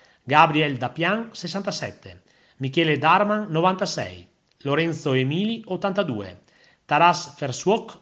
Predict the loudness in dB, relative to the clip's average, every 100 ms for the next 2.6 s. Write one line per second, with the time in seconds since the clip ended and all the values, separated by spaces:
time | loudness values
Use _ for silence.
0 | -16 -2 0 0 -4 -6 -14 -20 -20 -20
1 | -14 -2 0 2 0 2 2 0 -6 -4
2 | 0 0 -2 -10 -16